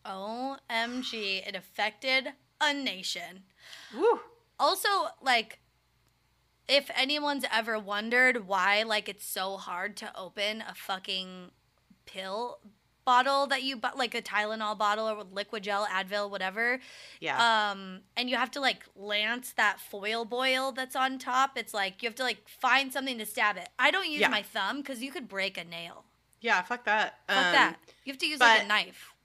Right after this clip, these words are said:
Speaker 2: But it's necessary because
Speaker 1: Yeah,
Speaker 2: we don't
Speaker 1: it's
Speaker 2: want that shit tampered with. Um,
Speaker 1: Dude, and that's what happened.
Speaker 2: That's what happened. Um,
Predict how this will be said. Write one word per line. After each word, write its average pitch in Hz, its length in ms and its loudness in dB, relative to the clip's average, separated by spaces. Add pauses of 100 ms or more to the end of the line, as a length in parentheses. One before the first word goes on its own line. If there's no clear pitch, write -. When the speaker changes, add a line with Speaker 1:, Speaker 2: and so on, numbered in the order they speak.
(360)
Speaker 2:
But 302 320 8
it's - 200 0
necessary 196 760 2
because 180 360 0
Speaker 1:
Yeah, 190 220 4
Speaker 2:
we 202 120 -4
don't 240 100 2
Speaker 1:
it's 214 80 -2
Speaker 2:
want 185 120 -2
that 180 160 2
shit - 220 -4
tampered 147 380 -2
with. 131 360 -4 (100)
Um, 165 200 -2
Speaker 1:
Dude, 156 480 -2
and 214 160 -6
that's 180 180 -12
what - 100 -16
happened. 262 520 -18 (340)
Speaker 2:
That's 131 360 -8
what 185 120 -8
happened. 208 1080 -2 (100)
Um, 165 560 0